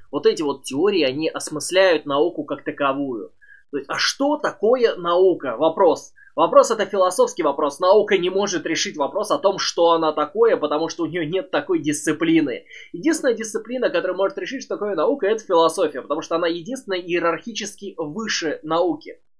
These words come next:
То есть мы, когда занимаемся философией, мы выходим за пределы науки и уже думаем: "Ох ты, я смотрю, а здесь парадигмы". Или я смотрю, а здесь научно-исследовательские программы.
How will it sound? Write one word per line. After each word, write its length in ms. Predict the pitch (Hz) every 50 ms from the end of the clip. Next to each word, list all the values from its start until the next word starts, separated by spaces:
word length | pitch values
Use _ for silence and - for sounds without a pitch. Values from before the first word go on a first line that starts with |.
| - - - - - - _ _
То 80 | 185 175
есть 160 | 160 160 165
мы, 120 | 202 233
когда 460 | 226 180 165 156 175 180 175 165 151
занимаемся 420 | - 160 165 180 185 180 170 - 147
философией, 640 | 147 151 120 107 - - 262 285 277 196 151 127 123
мы 140 | 147 160
выходим 460 | 151 147 147 - 180 160 160 151 147 127
за 120 | - -
пределы 640 | - 147 160 151 143 170 196 196 180 156 147 - - -
науки 680 | 131 135 131 131 151 240 294 285 - - - - - - _ _ - - - - - _ _
и 60 | -
уже 360 | - - - - - 311 294 -
думаем: 480 | - 147 147 233 202 156 147 135 - -
"Ох 240 | 226 269 - -
ты, 320 | - - 156 139 127 120 - _ _
я 140 | 156 196 220
смотрю, 340 | 220 233 208 208 311 370 330
а 80 | 185
здесь 160 | - 277 - -
парадигмы". 720 | - 220 214 202 165 135 143 151 139 143 143 139 143 - _ _ _ - - _ _ 220
Или 160 | 277 285 254
я 160 | 220 226 226
смотрю, 400 | 214 208 190 175 - 311 339 262
а 80 | 175 147
здесь 380 | 135 139 220 277 269 - -
научно-исследовательские 800 | 302 139 135 269 277 - 196 156 - 220 226 214 - - 185 147
программы. 640 | - 143 131 135 131 147 147 151 143 135 120 -